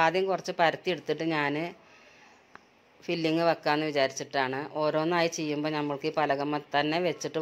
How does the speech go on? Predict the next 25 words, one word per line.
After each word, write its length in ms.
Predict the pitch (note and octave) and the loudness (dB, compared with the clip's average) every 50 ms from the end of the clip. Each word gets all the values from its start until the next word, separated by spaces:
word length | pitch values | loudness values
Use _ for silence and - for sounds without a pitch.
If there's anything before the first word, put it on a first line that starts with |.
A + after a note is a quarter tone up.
| D#3 | 0
വേണം 180 | D3 C#3 C#3 C#3 C3 | 0 0 0 -2 -4
അത് 80 | D3 D3 - | -4 -4 -4
ചുരുട്ടിയെടുക്കാൻ. 680 | D3+ C3 - - - D3+ D3 - - - C3 B2+ B2+ B2+ C3 D3 E3+ F3 - - - _ _ _ _ _ _ _ _ _ _ - - - - - - - - | -4 -4 -4 -4 -4 -4 -4 -4 -4 -2 -2 -2 0 -2 -4 -4 -6 -10 -14 -20 -20 _ _ _ _ _ _ _ _ _ _ -20 -20 -20 -20 -20 -20 -18 -12
അപ്പോൾ 120 | D3 E3 E3 | -6 -4 -2
ഞാൻ 100 | E3+ E3 E3+ E3+ | 0 0 0 -2
ഇത്രയും 280 | - D#3+ D#3+ E3+ F3+ F3 | -2 -2 -2 0 2 0
പത്തിരി 260 | D#3+ D3+ - D3+ E3 D#3 D#3+ | 0 0 0 -4 -2 0 0
പരത്തിയിട്ടുണ്ട്. 680 | D3 C3+ C3+ - D3 C#3+ C#3+ - D3+ C#3+ C3+ B2+ C#3+ E3 - - - _ _ - | -2 -2 -2 -4 -6 -4 -4 -2 -4 -2 -2 -2 -4 -4 -6 -12 -18 _ _ -10
ഇനി 120 | D3 D#3+ E3 D#3 | -8 -6 -4 -2
ഇതൊന്ന് 300 | D#3 D#3 D3+ D3+ E3+ F3+ E3+ | -2 -2 -2 0 0 0 2
ഓരോന്നിലേക്ക് 520 | D3 C#3 C#3+ C#3 C#3+ D3 C#3 C#3 - E3+ D#3+ D3+ | 2 2 2 2 0 0 -4 -4 -4 -4 -4 -2
നമ്മൾക്ക് 320 | C#3+ C#3 C#3 C3 B2+ F#3 - | -2 -2 -4 -4 -6 -6 -6
ഫില്ലിങ് 340 | G#3 F3+ D#3 C#3+ C#3 C#3 C#3 C#3 | -4 -4 -2 -2 -2 0 0 0
വെച്ച് 200 | B2+ C3 - C3 B2+ | -2 -2 -2 -2 -2
കൊടുക്കാം. 340 | A#2+ A#2 - - A#2 - - - - - - - - - - - - - - - - | -2 -4 -6 -8 -8 -8 -10 -14 -20 -20 -20 -20 -20 -20 -20 -20 -20 -20 -20 -20 -10
അപ്പോൾ 140 | - - F3+ F3 | -2 2 2 4
അതിൻ്റെ 180 | E3+ F3+ F#3 F#3 | 4 4 2 2
മുമ്പായിട്ട് 400 | E3+ E3 D#3+ E3 D#3+ D#3 E3+ F3 E3+ D#3 | 2 4 6 6 6 4 2 0 0 0
ഞാൻ 180 | D3+ D3+ D3+ D#3+ F3 F#3 F#3 D#3 | 0 0 0 0 0 0 0 0
നമ്മളെ 200 | D3+ D3+ D#3+ D#3 - | 0 -2 -2 -2 -4
ഫില്ലിങ്ങിൽ 400 | D#3 C#3+ C#3 C#3+ C#3+ D3 C#3+ D#3+ D#3+ | -4 -2 -2 -2 -2 0 -2 -2 -2
കുറച്ച് 280 | E3 C#3+ C3 - - E3+ D#3+ | -2 -4 -4 -4 -6 -4 -2
മയോണൈസ് 480 | C#3+ C3+ C3+ C3+ C#3 C#3+ C#3 C3+ D#3+ D3 - | 0 0 0 0 0 -2 -4 -6 -8 -6 -2
ചേർത്ത് 300 | C#3+ C3 B2 B2+ - - C3+ | -2 -2 -2 -2 -4 -4 -4
കൊടുത്തിട്ടുണ്ട്. 600 | C3 B2+ - C3+ B2+ B2+ C3 C3 C3 C3 B2 C3 | -4 -4 -4 -8 -6 -4 -4 -4 -2 -2 -2 -2